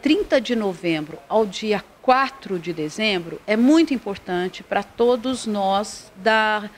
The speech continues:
rede municipal de educação, porque a educação infantil é exclusivamente a, do atendimento, o atendimento dado à educação infantil é o município.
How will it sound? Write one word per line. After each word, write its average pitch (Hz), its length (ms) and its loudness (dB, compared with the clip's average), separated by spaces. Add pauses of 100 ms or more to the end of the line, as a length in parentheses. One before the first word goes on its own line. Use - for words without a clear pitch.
(120)
rede 262 260 2
municipal 233 600 0
de 208 160 -2
educação, 214 640 -2 (640)
porque 240 480 2
a 233 100 2
educação 240 460 -6
infantil 247 460 -4
é 220 100 4
exclusivamente 220 1200 -2 (560)
a, 214 220 0
do 190 300 -2
atendimento, 208 840 -2
o 185 240 -4
atendimento 214 680 -2
dado 190 540 0
à 175 100 -2
educação 165 420 -8
infantil 190 540 -8
é 277 80 -6
o 302 100 -4
município. - 640 -8